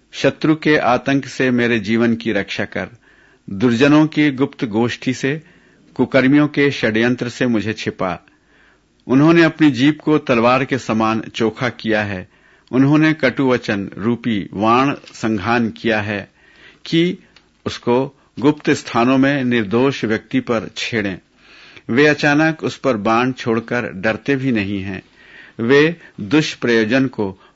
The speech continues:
पूर्ण करने का साहस करते हैं। जाल बिछाने के लिए छिपकर वार्तालाप करते हैं। वे यह कहते हैं, "हमें कौन देख सकता है?" उन्होंने दुष्कर्मों की योजना बनाई है,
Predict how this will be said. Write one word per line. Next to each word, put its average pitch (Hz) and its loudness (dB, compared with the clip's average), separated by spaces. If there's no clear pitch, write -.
पूर्ण 151 4
करने 120 0
का 113 -4
साहस 110 -6
करते 104 -4
हैं। 101 -8
जाल 120 2
बिछाने 117 -2
के 117 -2
लिए 127 -2
छिपकर 147 0
वार्तालाप 123 0
करते 101 -6
हैं। 98 -10
वे 156 4
यह 165 2
कहते 143 -2
हैं, 147 -2
"हमें 135 2
कौन 147 0
देख 110 -2
सकता - -8
है?" 117 -8
उन्होंने 123 4
दुष्कर्मों 113 -2
की 120 -4
योजना 107 0
बनाई 101 -4
है, 98 -10